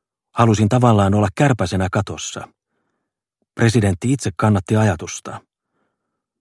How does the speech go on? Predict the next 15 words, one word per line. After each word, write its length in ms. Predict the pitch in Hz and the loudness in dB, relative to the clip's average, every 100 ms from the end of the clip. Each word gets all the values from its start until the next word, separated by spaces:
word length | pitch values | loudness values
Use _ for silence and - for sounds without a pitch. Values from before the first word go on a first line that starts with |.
| _ | _
Mutta 200 | 123 110 | -2 0
koska 240 | 110 107 107 | 0 0 -2
Trumpin 460 | 127 147 120 104 | 2 4 4 2
Valkoisessa 540 | 101 135 107 92 101 104 | 2 2 0 -2 -4 -2
talossa 440 | 123 123 101 - 87 | 0 0 0 -4 -6
on 80 | 90 | -2
paljon 320 | 123 113 104 | 2 2 4
nurkkakuntia, 800 | 143 - 95 98 87 85 95 90 - - - _ | 2 -2 -8 -6 -8 -6 -4 -4 -8 -20 -20 _
jotka 280 | 120 113 113 | 0 2 2
alkoivat 340 | 104 107 104 - | 2 2 0 2
taittaa 380 | 131 131 - 98 | 2 2 0 -2
peistä 340 | - 139 - 92 | 2 0 0 0
hallinnon 440 | 123 117 104 101 | 2 4 4 4
ensipäivistä 640 | 127 127 101 101 95 - 117 | 2 2 0 0 -2 -2 0
lähtien, 560 | 131 107 - 85 82 | 0 -2 -8 -8 -10